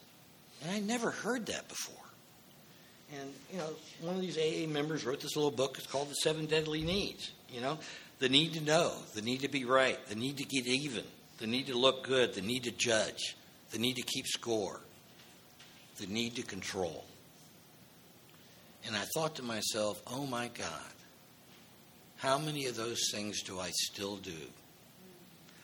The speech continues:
How often am I sitting in a meeting and somebody goes on and on and on and on and on, and all of a sudden I'm thinking to myself, "Has this guy got any humility? Can't he shut up?"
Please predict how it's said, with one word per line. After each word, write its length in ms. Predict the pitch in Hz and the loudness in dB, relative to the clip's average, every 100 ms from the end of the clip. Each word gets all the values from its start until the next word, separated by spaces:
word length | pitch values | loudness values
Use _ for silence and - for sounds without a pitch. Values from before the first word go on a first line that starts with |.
| - - | -20 -10
How 240 | - 135 151 | 0 2 2
often 600 | 135 120 127 - 131 117 | 4 4 4 2 -4 -2
am 140 | 101 | -2
I 120 | 95 | -2
sitting 400 | 92 123 110 117 | 0 2 0 0
in 100 | 117 | -2
a 40 | 107 | -2
meeting 520 | 104 101 98 98 92 92 | -2 -2 -2 -4 -6 -8
and 100 | 87 | -6
somebody 380 | - 110 110 | -6 -4 -6
goes 300 | 107 107 98 | -4 -2 -2
on 420 | 98 95 101 98 101 | 0 2 2 0 -2
and 140 | 92 - | -6 -8
on 380 | 87 85 87 90 | -8 -6 -4 -6
and 120 | 82 - | -8 -10
on 400 | 85 85 85 85 82 | -8 -6 -4 -6 -8
and 100 | 69 | -10
on 400 | 71 80 82 85 78 | -10 -8 -6 -6 -8
and 100 | 76 73 | -10 -8
on, 320 | 82 80 85 | -6 -4 -4
and 160 | 80 71 69 | -6 -8 -2
all 160 | 98 | 2
of 80 | 104 | 2
a 60 | 101 - | 2 -2
sudden 180 | 90 | -2
I'm 80 | 85 | -6
thinking 320 | 82 98 - | -6 -6 -6
to 60 | 92 | -10
myself, 400 | 82 78 85 80 - - - - - - | -8 -6 -6 -8 -12 -16 -16 -18 -12 -6
"Has 160 | 85 | -4
this 180 | 139 143 | 0 0
guy 360 | - 110 107 107 | 2 4 4 2
got 300 | - 101 98 | 0 0 0
any 220 | 98 95 | 0 -2
humility? 840 | 95 101 82 92 92 95 98 95 92 | -4 -6 -4 0 2 2 0 -4 -4
Can't 360 | - 139 139 | -2 0 0
he 240 | - 120 107 | -2 -4 -2
shut 340 | - 113 98 | 0 2 0
up?" 380 | - 104 104 - | 4 6 4 -2